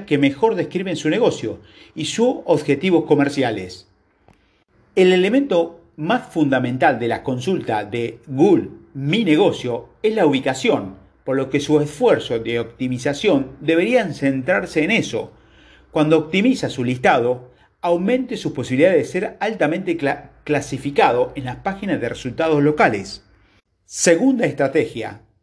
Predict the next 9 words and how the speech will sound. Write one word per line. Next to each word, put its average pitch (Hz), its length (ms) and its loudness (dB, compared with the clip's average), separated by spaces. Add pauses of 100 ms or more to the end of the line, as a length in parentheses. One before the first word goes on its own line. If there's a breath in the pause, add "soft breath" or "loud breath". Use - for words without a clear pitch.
asegúrese 190 1080 0
de 139 200 0
que 147 160 0
sea 214 560 -2
accesible. 143 1000 -2 (640)
En 180 180 0
su 208 120 0
sitio 277 360 2
web, 131 440 2